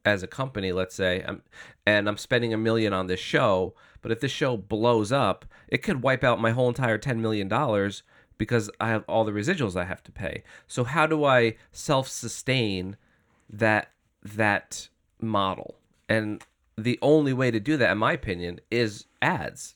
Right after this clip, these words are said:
'cause you need to be able to generate new revenue in order to pay it, regardless of the fact that these companies are evil and they have plenty of money to do whatever. But if you look at it from strictly an economic standpoint of, uh, of budgeting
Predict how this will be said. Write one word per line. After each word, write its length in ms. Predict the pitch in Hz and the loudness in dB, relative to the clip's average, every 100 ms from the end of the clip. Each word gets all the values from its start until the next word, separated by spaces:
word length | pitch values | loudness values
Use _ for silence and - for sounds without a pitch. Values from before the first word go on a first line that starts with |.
| _ | _
'cause 180 | - 117 | -4 0
you 80 | 151 | 2
need 300 | 139 147 143 | 2 2 2
to 80 | 156 | -2
be 160 | 127 135 | -2 -2
able 180 | 123 | -2
to 180 | 123 - | -4 -6
generate 640 | 107 123 117 113 110 - | -4 -2 0 2 0 -2
new 340 | 98 104 120 117 | -6 -2 0 2
revenue 640 | 101 104 104 92 78 82 - _ - - | 2 0 0 -4 -4 -6 -10 _ -20 -10
in 80 | 113 | 0
order 200 | 113 104 | 0 0
to 140 | - | -6
pay 200 | 113 135 | 0 2
it, 140 | 104 101 | 2 0
regardless 420 | 117 147 190 202 | -2 2 2 2
of 80 | 147 | -2
the 60 | |
fact 260 | 131 139 139 | -2 -2 -2
that 100 | 98 | -4
these 140 | 120 | -4
companies 420 | - 123 117 113 104 | -2 -2 0 0 0
are 60 | |
evil 400 | 90 104 104 104 | 0 0 0 -2
and 120 | 95 | 0
they 100 | 98 | 0
have 220 | 104 98 98 | 2 0 -2
plenty 240 | 104 104 | -4 -2
of 60 | 101 | -2
money 220 | 95 95 | -2 -4
to 160 | 110 | -4
do 160 | 92 101 | -4 -2
whatever. 520 | 92 87 98 85 80 - - - | -2 -2 -2 -4 -10 -10 -18 -4
But 100 | 117 | -2
if 80 | 127 | 0
you 100 | 151 | 2
look 180 | 165 160 | 2 2
at 100 | 120 | 0
it 60 | |
from 240 | - 107 107 | -2 -8 -8
strictly 360 | - 123 113 | -6 -4 -2
an 100 | 101 | -2
economic 540 | 107 110 98 101 101 - | -2 -4 -2 -2 -4 -10
standpoint 600 | - 95 95 95 92 - | -6 -6 -6 -8 -8 -4
of, 400 | 90 90 87 - _ _ _ _ _ - - - | -4 -4 -8 -20 _ _ _ _ _ -16 -16 -8
uh, 160 | 98 95 - | -4 -4 -2
of 420 | 101 98 90 - _ - | 0 0 -4 -18 _ 0
budgeting 680 | 113 113 110 110 107 101 | 2 2 0 0 0 -6